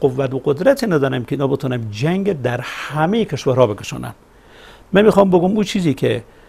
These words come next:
خوی طبیعت اسرائیلی هسته، این چین عملیاته که هم در یک بار کنسولگری ایران در داخل به هر حال سوریه انجام دادن و یک بار در داخل از فوق چیه؟ فوق از اینه که اینا این چین عملیات‌های جنایتکارانه خود از انجام می‌دن بزدلانه.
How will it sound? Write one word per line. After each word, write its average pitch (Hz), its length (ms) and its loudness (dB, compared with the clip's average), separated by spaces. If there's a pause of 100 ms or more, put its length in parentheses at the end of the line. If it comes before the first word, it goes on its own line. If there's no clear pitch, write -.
(280)
خوی 196 460 2
طبیعت 151 420 2
اسرائیلی 123 420 -2
هسته، 127 300 -6
این 175 220 -2
چین 190 220 0
عملیاته 123 560 -2 (540)
که 139 100 -6
هم 165 180 4
در 131 220 2
یک 139 220 -2
بار 127 160 2
کنسولگری 127 560 -2
ایران 151 220 -2
در 139 120 4
داخل 127 420 0 (560)
به 123 60 4
هر 117 100 2
حال 127 180 0
سوریه 127 340 0
انجام 120 260 -2
دادن 113 340 -8
و 123 80 -4
یک 151 160 4
بار 131 160 4
در 117 160 2
داخل 120 300 -2
از 117 160 -2 (300)
فوق 202 520 6
چیه؟ 190 460 -2
فوق 185 360 2
از 151 200 0
اینه 160 180 -2
که 156 120 -6
اینا 175 120 -2
این 151 120 -2
چین 165 180 -4
عملیات‌های 139 540 0
جنایتکارانه 135 680 -2
خود 135 180 -2
از 120 160 -4
انجام 127 320 -2
می‌دن 147 180 -2
بزدلانه. 123 840 2